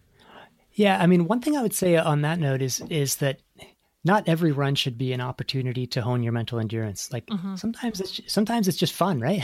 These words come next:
Speaker 1: <laughs> Like, uh,
Speaker 2: <laughs>
Speaker 1: o-, o-, otherwise, what are we doing? And so, um, you know, if I have a chance to, to run with a friend,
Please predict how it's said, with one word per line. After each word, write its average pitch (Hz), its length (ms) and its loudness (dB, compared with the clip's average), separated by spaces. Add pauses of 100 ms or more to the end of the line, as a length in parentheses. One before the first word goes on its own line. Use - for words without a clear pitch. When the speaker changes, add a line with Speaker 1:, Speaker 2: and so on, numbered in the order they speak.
Speaker 1:
<laughs> - 100 -2
Like, 170 280 6 (240)
uh, 147 420 4
Speaker 2:
<laughs> - 40 -6
Speaker 1:
o-, 165 200 2
o-, 175 260 0
otherwise, 170 400 4
what 165 100 4
are 147 40 4
we 143 100 4
doing? 143 320 0 (240)
And 143 100 2
so, 147 320 6 (540)
um, 123 440 0 (760)
you 127 120 -6
know, 107 200 -6
if - 160 -4
I 151 60 6
have 147 100 2
a - 20 -2
chance 135 340 -2
to, 135 200 -2
to 123 140 -2
run 123 220 -4
with 127 140 -6
a 123 60 -10
friend, 120 400 -6